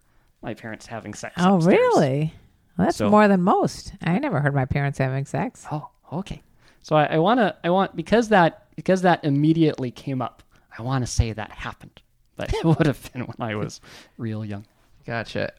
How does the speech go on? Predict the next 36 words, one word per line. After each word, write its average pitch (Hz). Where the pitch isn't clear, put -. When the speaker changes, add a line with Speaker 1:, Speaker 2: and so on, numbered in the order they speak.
Speaker 3:
So 175
do 175
you 196
have 208
anything 202
you'd 180
like 165
to 170
plug 165
to 165
our 156
listeners? 156
Where 139
could 151
they 151
find 151
your 135
work, 139
y-, -
your 127
hilarious 143
comedy? 151
Speaker 1:
Well, 277
thank 277
you. 110
Speaker 2:
A 170
wise 160
Buddha. 143
Speaker 1:
Oh. 160
<laughs> -
Um, 151
so 185
I 185
Hear 196
Like 170
This 135